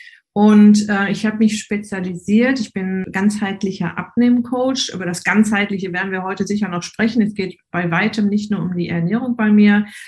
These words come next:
Bloggerin und Podcasterin. Ich bin Macherin der Ist dich glücklich Methode, die sich über die letzten Jahre entwickelt hat. Zu mir kommen Menschen, die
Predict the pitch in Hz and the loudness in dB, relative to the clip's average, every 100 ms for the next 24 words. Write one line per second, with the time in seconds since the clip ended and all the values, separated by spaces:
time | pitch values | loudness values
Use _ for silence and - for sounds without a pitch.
0 | - - 202 220 214 208 180 175 233 254 | -16 -4 0 2 2 0 -2 -4 -6 -6
1 | - 233 220 220 208 208 196 - 190 185 | -4 0 0 0 -2 0 -2 -4 -6 -4
2 | 180 196 247 262 226 226 226 208 - - | -2 -2 0 -2 2 4 6 6 2 0
3 | 220 220 208 175 - 196 254 269 269 240 | 0 0 -4 -4 -4 -4 -2 -4 -2 -2
4 | 233 - 240 240 226 202 208 208 190 185 | -2 -2 0 2 0 0 -4 -4 -10 -8
5 | 185 214 - 202 190 180 208 202 180 175 | -8 -10 -6 -4 -2 0 0 -2 -4 -4
6 | 240 262 247 220 220 220 _ - - - | -4 -4 -2 0 0 -2 _ -20 -20 -20
7 | _ - - 208 202 220 247 254 220 220 | _ -8 2 4 6 6 4 0 2 4
8 | 202 190 208 226 - 214 214 208 214 208 | 2 2 -2 -2 -2 0 2 4 2 0
9 | 190 202 208 208 208 - | -6 -2 2 4 2 -2